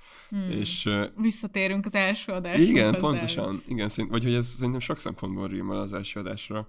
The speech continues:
Speaker 2: És hogy ebben látok különben, ö, előrelépést ebben a kilencvenkilenc mozgalomprogram pontokban, hogy itt nem, hogy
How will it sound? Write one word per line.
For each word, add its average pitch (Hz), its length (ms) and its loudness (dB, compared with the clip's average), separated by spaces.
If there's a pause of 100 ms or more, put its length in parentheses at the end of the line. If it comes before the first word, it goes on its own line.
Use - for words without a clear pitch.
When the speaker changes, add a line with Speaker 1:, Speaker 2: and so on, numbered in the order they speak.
(100)
Speaker 2:
És - 160 -6
hogy 117 180 -2
ebben 113 420 0
látok 113 420 -2
különben, 92 840 -6
ö, 87 360 -12
előrelépést 98 800 -4
ebben 95 220 -6
a 202 40 -4
kilencvenkilenc - 1040 -6 (140)
mozgalomprogram 98 1200 -6
pontokban, 101 840 -4
hogy 110 140 -2
itt 107 120 -4
nem, 117 260 2
hogy 107 120 -4